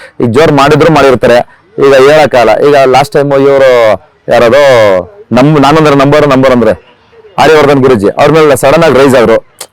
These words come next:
ಆ, but ಅದು ಆ ಮನುಷ್ಯ ಹೇಳಿ ಸತ್ಯನೇ ಒಂದ್ ಕಡೆ, ಆದ್ರೆ ಅವ್ರ ಮೇಲೆ ರೈಸ್ ಆಗಿದ್ದಾರೆ ಆ ಟೈಮಲ್ಲಿ. ಅದ್ ಬಿಟ್ರೆ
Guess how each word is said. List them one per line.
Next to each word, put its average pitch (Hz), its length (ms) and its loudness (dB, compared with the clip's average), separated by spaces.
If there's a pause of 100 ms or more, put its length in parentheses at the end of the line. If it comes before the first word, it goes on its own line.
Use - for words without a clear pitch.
(100)
ಆ, 151 60 -2
but 160 260 -2
ಅದು 151 180 2
ಆ 143 100 2
ಮನುಷ್ಯ 160 280 0
ಹೇಳಿ 185 140 2
ಸತ್ಯನೇ 156 400 -2
ಒಂದ್ 135 160 -2
ಕಡೆ, - 560 -4
ಆದ್ರೆ 156 180 0
ಅವ್ರ 147 120 0
ಮೇಲೆ 147 240 0
ರೈಸ್ 147 160 0
ಆಗಿದ್ದಾರೆ 131 280 0
ಆ 113 40 0
ಟೈಮಲ್ಲಿ. 117 400 0 (400)
ಅದ್ 123 200 -4
ಬಿಟ್ರೆ 160 480 0